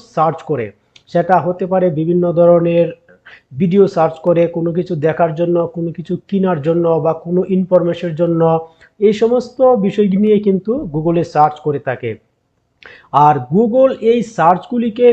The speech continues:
খুব ভালোভাবে দেখায় বলেই কিন্তু Google-এ এই যে এই পরিমাণে ইউজার কিন্তু এখন অ্যাভেলেবল। তো আমরাই বুঝতেই পারতেছি যে আমরা কেন Google-এ অ্যাডস,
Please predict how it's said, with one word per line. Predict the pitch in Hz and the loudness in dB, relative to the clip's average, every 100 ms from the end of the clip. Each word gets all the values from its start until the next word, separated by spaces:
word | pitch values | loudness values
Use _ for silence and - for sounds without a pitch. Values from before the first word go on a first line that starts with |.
| 233 | 2
খুব | - 233 151 170 | -4 -6 0 2
ভালোভাবে | 185 202 214 214 220 220 156 165 | 2 2 0 4 4 4 2 0
দেখায় | 165 180 185 196 | 0 0 0 0
বলেই | 202 208 208 | 0 0 0
কিন্তু | 208 202 214 220 226 - - _ 139 | -2 -2 2 2 0 -6 -20 _ -4
Google-এ | 170 202 214 247 - - | 2 4 6 4 0 -2
এই | 202 180 | 0 0
যে | 202 208 | -2 0
এই | 220 220 220 | 0 0 -2
পরিমাণে | 208 208 196 214 226 175 | 0 2 2 2 2 0
ইউজার | 175 170 196 202 | -2 0 -2 0
কিন্তু | 208 214 233 160 | -2 0 -2 -2
এখন | 170 165 - | -2 -4 -4
অ্যাভেলেবল। | 143 139 127 117 107 95 _ _ _ | -2 0 -2 -6 -10 -16 _ _ _
তো | 156 165 | -2 0
আমরাই | 180 190 226 185 | 0 2 -2 -2
বুঝতেই | 185 - 214 214 | -8 -2 -2 0
পারতেছি | 196 - 170 - 160 156 | -4 -2 -6 -4 -6 0
যে | 165 147 | 0 0
আমরা | 143 156 185 - 196 | -2 -2 -4 -4 -2
কেন | 208 220 180 | 2 2 2
Google-এ | 170 180 165 | 2 2 0
অ্যাডস, | 147 | -4